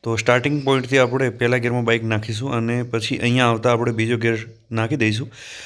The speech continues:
અને હવે simply એરો જેમ દોરેલા છે એમ બાઇક ધીમે ધીમે આપણે ચલાવવાનું રહેશે. અને નિયત સમયમાં જો બીજા ગિયરમાં ચાલતું હશે બાઇક તો નિયત સમયમાં આપણું સમયસર પૂરું થઈ જશે આંચડો.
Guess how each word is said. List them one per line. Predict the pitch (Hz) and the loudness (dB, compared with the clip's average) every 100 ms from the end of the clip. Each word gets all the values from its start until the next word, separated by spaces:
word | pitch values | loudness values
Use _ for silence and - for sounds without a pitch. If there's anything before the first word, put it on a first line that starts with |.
| - | -14
અને | 123 113 120 | -6 0 2
હવે | 117 135 | 4 4
simply | 135 127 123 139 131 | 2 -2 0 0 2
એરો | 117 120 | 2 2
જેમ | 120 127 120 | 2 2 2
દોરેલા | 117 123 127 | 2 4 2
છે | 113 110 113 - | 2 -4 -8 -14
એમ | 117 120 120 | -10 -6 0
બાઇક | 117 120 | 0 0
ધીમે | 113 113 | -4 -2
ધીમે | 117 117 | -2 0
આપણે | 110 113 139 - - | 0 0 -4 -8 -4
ચલાવવાનું | 120 117 117 123 165 - | 2 4 2 0 -4 -2
રહેશે. | 127 135 117 127 131 - - - | 2 2 2 -6 -10 -20 -16 -6
અને | 120 127 | -2 0
નિયત | 120 123 151 156 | 2 2 2 0
સમયમાં | - - 120 135 139 113 110 - - 110 | -8 0 2 2 4 2 0 -8 -18 -6
જો | 123 123 | -4 -2
બીજા | 113 127 | 0 0
ગિયરમાં | 120 120 120 | 2 0 2
ચાલતું | 110 110 117 131 | 2 2 2 0
હશે | 107 | 2
બાઇક | 104 104 - - - - - | 0 0 -6 -20 -20 -20 -10
તો | 120 | -4
નિયત | 117 127 | 0 0
સમયમાં | 127 120 120 123 127 | 0 0 2 2 2
આપણું | 117 110 131 120 117 - _ - | 0 0 0 0 -4 -14 _ -8
સમયસર | 120 120 120 131 | -4 -2 -2 -4
પૂરું | - 117 123 | -2 -4 0
થઈ | 117 107 | 2 4
જશે | 104 101 | 2 2
આંચડો. | 104 107 120 151 | 2 2 2 -2